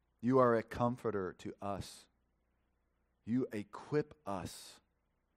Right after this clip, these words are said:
You bring your word in remembrance to us. Help us to count others as more important than ourselves.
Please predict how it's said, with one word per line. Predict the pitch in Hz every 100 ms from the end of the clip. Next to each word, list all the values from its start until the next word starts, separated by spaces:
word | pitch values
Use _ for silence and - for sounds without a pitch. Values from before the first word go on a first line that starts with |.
| _ _ _ _ _ _
You | 120 151
bring | 113 147 165
your | 165 147
word | 123 147 151 151 143
in | 131
remembrance | 123 117 131 151 160 143 120 -
to | - 104
us. | 113 101 90 - - _ _ _ _ -
Help | 143 185 196 170
us | 139 101 - - - _ _ _ _ _ _ _ _ _ _ _ _ _ _
to | -
count | 139 - 180 202 214 -
others | 180 190 156 123 -
as | 151 147 127
more | 131 165 185 196 196
important | 175 170 - 185 185 - 143 135 127
than | 143 151 156
ourselves. | 156 139 123 - 139 131 123 107 95 - -